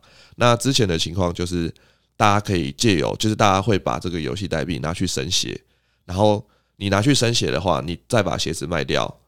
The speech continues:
那你有利润的情况下，你出场的代币就会是，比如说如果在 Solana 链上，你就会是 Solana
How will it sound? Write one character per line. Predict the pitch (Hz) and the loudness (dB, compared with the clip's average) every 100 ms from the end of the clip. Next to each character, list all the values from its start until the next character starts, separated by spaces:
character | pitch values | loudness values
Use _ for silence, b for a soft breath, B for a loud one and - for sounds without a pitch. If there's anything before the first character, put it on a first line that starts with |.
| _ - | _ -6
那 | 101 | -4
你 | 98 | 0
有 | 98 82 | 0 0
利 | 110 | 0
润 | 92 87 | 0 -2
的 | 65 | -2
情 | - - | -6 -6
况 | 82 | -6
下， | 80 71 57 | -2 -2 -2
你 | 85 73 | -6 -6
出 | 95 | -2
场 | 95 82 | -2 -2
的 | 64 | -4
代 | - 69 | -4 -4
币 | 76 65 | -6 -8
就 | 90 | -6
会 | 85 | -6
是， | 85 71 - - _ _ _ _ _ _ - | -6 -8 -8 -14 _ _ _ _ _ _ 4
比 | 104 | 4
如 | |
说 | 107 127 | 8 6
如 | 117 | 8
果 | 110 | 6
在 | 101 101 | 6 4
Solana | 85 82 71 | 2 0 0
链 | 82 76 | 0 0
上， | 71 53 | -4 -6
你 | 58 | -6
就 | 85 | -2
会 | 87 | 0
是 | 80 87 65 | 0 -2 -2
Solana | - 58 65 71 50 | -2 0 0 -2 -4